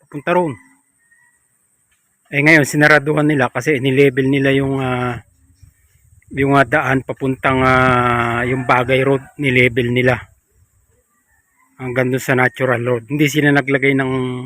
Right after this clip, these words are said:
ng, ah, yung culvert o yung,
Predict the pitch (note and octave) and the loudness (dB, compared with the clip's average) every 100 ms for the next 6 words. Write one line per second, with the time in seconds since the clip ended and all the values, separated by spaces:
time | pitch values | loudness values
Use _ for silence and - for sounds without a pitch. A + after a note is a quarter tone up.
0 | B2 _ _ _ _ _ _ _ _ _ | -16 _ _ _ _ _ _ _ _ _
1 | - C3 B2 B2 A#2+ A#2+ A#2 A#2 B2+ - | -10 -6 -2 0 0 -2 -2 -4 -4 -2
2 | C#3 B2 D3+ - _ _ - B2 B2 B2+ | -2 0 0 0 _ _ -14 -8 -4 -4
3 | B2 B2+ B2 | -4 -6 -8